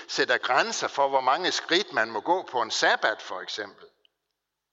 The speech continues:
Fordi deres forhold til Gud først og fremmest handler om, hvor godt de formår at overholde loven og budene. Det er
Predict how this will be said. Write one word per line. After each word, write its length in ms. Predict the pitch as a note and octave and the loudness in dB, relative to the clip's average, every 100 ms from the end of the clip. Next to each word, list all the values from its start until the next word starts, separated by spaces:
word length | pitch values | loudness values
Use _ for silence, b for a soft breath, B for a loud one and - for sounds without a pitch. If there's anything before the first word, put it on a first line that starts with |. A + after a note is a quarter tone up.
| _ _ - | _ _ -2
Fordi 320 | E3 C4 C#4 | 0 4 4
deres 300 | A#3 A3 - | 4 4 2
forhold 560 | - A#3+ C4+ B3 A3+ F#3 | 2 4 6 4 2 2
til 160 | F#3+ | -2
Gud 380 | F3+ G#3+ A3+ G#3 - - - - _ _ _ _ b b - | 2 2 4 2 -2 -16 -20 -20 _ _ _ _ b b -14
først 540 | - G#3 A#3 - - | 0 2 2 0 0
og 100 | C#3+ | 0
fremmest 560 | - D#3 F3+ G3+ D#3+ - | 2 2 2 0 -4 0
handler 400 | C3+ D3 F#3+ D3+ | 0 2 2 2
om, 360 | A#2 B2 A#2+ - - B B B B | 4 2 0 -6 -20 B B B B
hvor 260 | - C3 - | 0 0 2
godt 360 | D#3 F3+ - - | 2 2 -2 -10
de 120 | C#3 | -6
formår 560 | - A#2+ B2+ E3 C#3 | -2 0 2 2 4
at 100 | G#2 | 2
overholde 600 | G#2 A#2+ C#3+ C3+ A2 A2 A2+ | 2 2 2 2 -2 -4 0
loven 380 | F3+ E3+ G2+ - - _ | 0 0 -6 -16 -20 _
og 120 | A2 - | -8 -4
budene. 400 | F#3 G3+ A2 - - _ _ _ _ _ _ _ _ _ _ _ _ _ _ _ _ _ _ _ _ _ _ _ _ _ _ - | -4 -6 -8 -14 -20 _ _ _ _ _ _ _ _ _ _ _ _ _ _ _ _ _ _ _ _ _ _ _ _ _ _ -20
Det 100 | |
er 120 | F#2 | -20